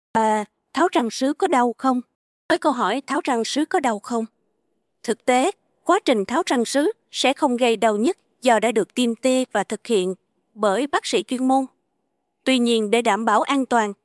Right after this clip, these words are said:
bạn cần lựa chọn nha khoa uy tín thực hiện. Một bác sĩ tay nghề kém sẽ không kiểm soát được lực tháo, khoảng cách, độ dày của răng sứ cần cắt, sẽ làm dụng cụ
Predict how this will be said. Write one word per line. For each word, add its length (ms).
bạn 200
cần 260
lựa 160
chọn 320
nha 120
khoa 320
uy 160
tín 280
thực 180
hiện. 280
Một 140
bác 140
sĩ 180
tay 260
nghề 220
kém 280
sẽ 160
không 200
kiểm 180
soát 260
được 160
lực 160
tháo, 280
khoảng 260
cách, 200
độ 220
dày 200
của 200
răng 200
sứ 280
cần 200
cắt, 260
sẽ 200
làm 240
dụng 240
cụ 260